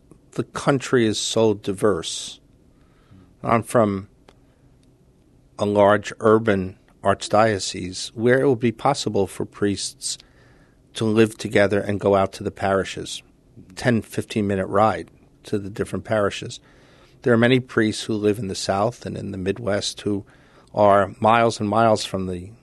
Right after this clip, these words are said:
next parish, so it would be hard for them to, to live together. But I think priests and the bishop especially have to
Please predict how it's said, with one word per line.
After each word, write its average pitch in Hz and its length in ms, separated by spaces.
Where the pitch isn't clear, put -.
next 104 340
parish, 87 380
so 123 100
it - 40
would 110 60
be 117 60
hard 123 240
for 107 100
them 98 220
to, 98 300
to 113 120
live 107 220
together. 104 440
But 107 160
I - 120
think 139 320
priests 131 480
and 104 440
the 107 40
bishop - 360
especially 110 600
have 127 380
to 107 260